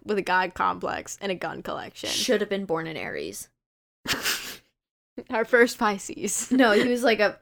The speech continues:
Speaker 2: a few days away from Aries, right, Lux? Is he a cusp? What's the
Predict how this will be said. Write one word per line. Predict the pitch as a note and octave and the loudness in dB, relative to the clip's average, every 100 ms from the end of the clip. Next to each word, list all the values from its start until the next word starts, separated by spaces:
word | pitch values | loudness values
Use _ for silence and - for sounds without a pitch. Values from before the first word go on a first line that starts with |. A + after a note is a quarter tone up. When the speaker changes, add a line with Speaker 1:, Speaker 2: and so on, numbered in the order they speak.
| - | -4
Speaker 2:
a | |
few | G#3+ - A3+ A3 | -6 -6 -4 2
days | F#3+ F#3+ | 2 2
away | F3 F3 F3+ | 0 2 0
from | G3 - G#2 | -2 -8 -6
Aries, | D#3 G#2+ F2 - - _ _ - | -4 -2 -4 -6 -12 _ _ -2
right, | F3 F3 D3+ _ | 0 2 0 _
Lux? | G3+ G#3+ G#3+ _ _ _ _ _ - | -8 -6 -8 _ _ _ _ _ -10
Is | G#3+ | -6
he | A3 | -2
a | G3 | -4
cusp? | - E3 C4 - _ _ _ _ _ _ _ _ _ _ _ _ _ _ | -2 -4 -4 -6 _ _ _ _ _ _ _ _ _ _ _ _ _ _
What's | - A3 G#3+ | -4 -2 -2
the | - G3+ | -4 -6